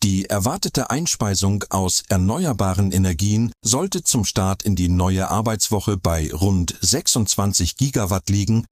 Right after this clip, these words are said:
und damit etwas höher ausfallen als am Freitag.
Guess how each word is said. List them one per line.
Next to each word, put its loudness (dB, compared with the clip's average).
und 0
damit 0
etwas -2
höher 0
ausfallen 0
als 0
am 0
Freitag. -2